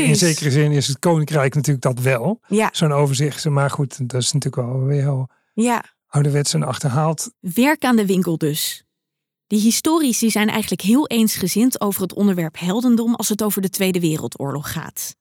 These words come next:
Speaker 2: Erkenning is belangrijk, maar iemand verheffen tot held kan ook leiden tot een eenzijdig beeld van wat er gebeurd is.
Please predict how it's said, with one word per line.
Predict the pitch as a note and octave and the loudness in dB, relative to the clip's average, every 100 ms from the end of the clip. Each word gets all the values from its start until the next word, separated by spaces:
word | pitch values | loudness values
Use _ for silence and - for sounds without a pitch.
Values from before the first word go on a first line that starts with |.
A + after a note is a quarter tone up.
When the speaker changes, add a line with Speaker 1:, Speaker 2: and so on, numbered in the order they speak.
| _ _ _ _ - | _ _ _ _ -6
Speaker 2:
Erkenning | G3 F#3 A3+ C#4 C4 | -6 0 2 4 4
is | A#3 | 2
belangrijk, | F3+ F3+ F#3+ A3 G#3+ B3 - _ _ _ _ | 0 0 0 0 -2 -4 -10 _ _ _ _
maar | G#3+ - | -6 2
iemand | C4+ C4 | 4 2
verheffen | - G#3 A#3 C#4 | 0 0 -2 -2
tot | G3+ F#3 | -4 -6
held | E3+ G3 C#4+ D#4 | -4 -2 -2 -2
kan | - G#3 G3+ - | -4 -2 -4 -2
ook | D#4+ E4 | -2 0
leiden | B3 A#3 G#3+ | 0 0 -2
tot | G#3 G3+ | -4 -2
een | F#3+ | -2
eenzijdig | F#3+ G3 F3 F#3 F3+ | 2 2 2 -2 -6
beeld | - F#3+ A3 | -2 0 0
van | - F#3+ | -2 -2
wat | F#3 F#3 | -2 -4
er | |
gebeurd | E3 E3+ E3 D3+ - | -4 -2 -2 -4 -8
is. | D3 - - | -8 -8 -8